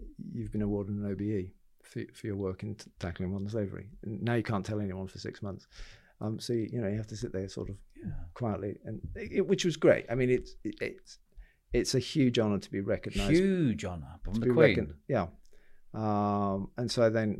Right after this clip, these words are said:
Speaker 1: I, I got it from the Queen at Windsor Castle. So that's look, it's an honor, but it's also humbling.
Speaker 2: Mm.
Speaker 1: And it's also,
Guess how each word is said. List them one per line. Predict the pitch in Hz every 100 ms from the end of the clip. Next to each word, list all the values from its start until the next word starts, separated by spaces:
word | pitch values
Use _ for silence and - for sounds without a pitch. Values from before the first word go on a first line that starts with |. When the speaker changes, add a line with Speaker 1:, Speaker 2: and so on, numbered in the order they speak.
| -
Speaker 1:
I, | 104 87 104 -
I | 98
got | 104 101
it | 98 -
from | - 98
the | 101
Queen | 101 95
at |
Windsor | 95 92 98
Castle. | 98 98 98 98 - - - - - _ _ _ _ - -
So | 170
that's | 180 - - - - - - _ _ _ _ _ _ _ 107 - -
look, | 170 -
it's | 147 143
an | 156
honor, | 165 160 135
but | -
it's | - -
also | 139 127
humbling. | 113 127 135 156 175 170 -
Speaker 2:
Mm. | 98 95 78
Speaker 1:
And | 127 127
it's | 117 -
also, | - 143 127 - 120 113 113 110 110 110 107 104 104